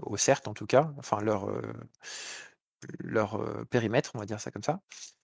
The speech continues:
Euh, donc, ils ont dix ans, euh, du coup, euh, au mois de juin, euh, cette année. Et, euh, pour les dix ans, euh, à ma connaissance, c'est le premier rapport. Ils écrivent volume un aussi, donc, euh, peut-être que je me trompe,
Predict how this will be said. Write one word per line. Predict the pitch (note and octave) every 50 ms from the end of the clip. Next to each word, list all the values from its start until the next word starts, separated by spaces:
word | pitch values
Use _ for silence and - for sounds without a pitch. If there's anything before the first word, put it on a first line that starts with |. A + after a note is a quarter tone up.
| _ _ _ - -
Euh, | C3+ C#3 C#3 C#3 C#3+ C#3+ C#3 C#3+
donc, | C#3+ F3 F#3 E3+ -
ils | E3+ D3
ont | D#3 D3+
dix | C#3+ E3 F3+ D#3+ D3
ans, | D3 C#3 C#3+ D3+ D3 C3
euh, | B2 A#2+ A#2+ A#2+ A#2+ A#2 A#2 A#2+
du | A2+ A2+ A#2 A2+
coup, | - - - C3+ C3+ B2
euh, | A2+ A2 A2 G#2+ G#2+ A2+
au | A2+ A2+
mois | A2+ A2+ A2
de | G2+
juin, | - G#2+ A#2 A#2+ B2 A#2+ A2
euh, | G#2+
cette | - - A2+ -
année. | G#2+ G#2 A#2 C3 D#3+ F#3 F3+ - -
Et, | C#3 C#3 C#3+ C#3+ C3
euh, | B2
pour | B2+ - - F#3+ F3+
les | E3+ D#3+
dix | C#3+ C#3+ C3+ B2 B2+
ans, | B2 B2+ C3 D3+ F3 G3+ - - -
euh, | A#2 A2+ G#2+ A2 - - A2 G#2+ - - - _ _ _
à | - E3+
ma | D#3+ D3+ C#3
connaissance, | - - C#3+ C#3 C3+ - - C#3 C#3 -
c'est | - - - - - E3+
le | D#3+
premier | - - - D3+ C#3+ C3+
rapport. | B2+ B2 A#2+ B2 - B2+ B2+ C3+ D#3 D#3 D3+ C#3
Ils | C3+ C3+ A2+ A#2+ B2+ A#2+ A#2+
écrivent | B2 - - - C3
volume | A2+ A#2 B2+ B2 B2 B2 B2 -
un | - B2 A#2+ A#2+
aussi, | A#2+ A#2+ A#2+ - - C#3 C3+ B2+
donc, | A#2+ A2 G2+ G#2 - - A#2
euh, | A2+ - _
peut-être | - B2 - C3 B2
que | - - A#2
je | A#2 A#2
me | A#2 A#2
trompe, | - - D#3 D3+ C#3+